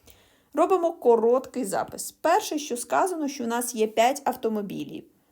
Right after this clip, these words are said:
три джипи і два седани. Тобто всього п'ять автомобілів. Три джипи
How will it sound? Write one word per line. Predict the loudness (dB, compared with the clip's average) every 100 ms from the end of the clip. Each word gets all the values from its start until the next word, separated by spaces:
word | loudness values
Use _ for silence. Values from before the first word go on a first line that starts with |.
| _ _ _
три | 0 2 2
джипи | -2 -4 -4 -4 -4 -4 -4 -10 _ _ -20 _
і | -2 0 -2 -4 -14
два | -8 -2 2 2 0 -6 -18 _ -12
седани. | -4 -2 -2 -2 -8
Тобто | -10 -8
всього | -6 -2 0 0
п'ять | 4 2 2 -4
автомобілів. | -4 -4 -2 -4 -8 -10 -14 _
Три | 4 4 4 -4 -14 -20 _ _ -10
джипи | -6 -2 0 -2 0 0